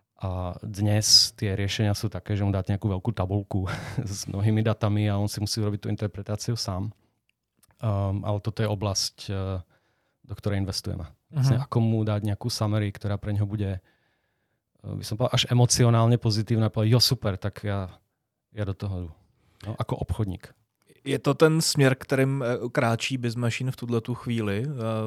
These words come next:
Speaker 2: a ptám se teďka na, na to, co máte v plánu v následujících měsících a letech.
Speaker 1: Je to jedna z tých vecí určite,
Speaker 2: Ok.
Speaker 1: e, s ktorou už experimentujeme.
Speaker 2: A ty další?
Speaker 1: Ehm, ten ďalší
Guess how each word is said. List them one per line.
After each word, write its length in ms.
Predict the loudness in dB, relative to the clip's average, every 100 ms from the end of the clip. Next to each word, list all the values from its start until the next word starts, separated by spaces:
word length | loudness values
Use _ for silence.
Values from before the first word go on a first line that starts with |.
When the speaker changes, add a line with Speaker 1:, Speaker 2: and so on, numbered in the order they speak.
| -6 -8 -14 -14
Speaker 2:
a 40 | -14
ptám 340 | -6 -2 -2
se 100 | -2 -4
teďka 340 | -6 -4 -4
na, 200 | -2 -2
na 140 | -4 -6
to, 120 | -8
co 160 | -8 -6
máte 260 | -6 -8
v 80 | -12
plánu 380 | -4 -2 -2 -4
v 40 |
následujících 720 | -4 -8 -8 -14 -14 -16 -14 -8
měsících 520 | -8 -10 -16 -16 -10
a 40 |
letech. 340 | -10 -8 -10 -4
Speaker 1:
Je 80 | -2
to 120 | 2
jedna 180 | 2 2
z 100 | 0
tých 180 | -2 -2
vecí 300 | -4 -2 -2
určite, 400 | -4 -4 -6 -2
Speaker 2:
Ok. 60 | -4 -6 _ _ -14 -10
Speaker 1:
e, 40 |
s 100 | -8
ktorou 200 | -6 -2
už 200 | -2 -2
experimentujeme. 680 | -6 -4 -4 -4 -6 -10 -10 -8
Speaker 2:
A 60 | -4
ty 120 | -2
další? 420 | -2 -4 -6 -12 -12 _ _ _ _
Speaker 1:
Ehm, 380 | -2 0 0 -4 -10 -2
ten 260 | 0 0 -2 -20 _
ďalší 480 | 2 4 6 4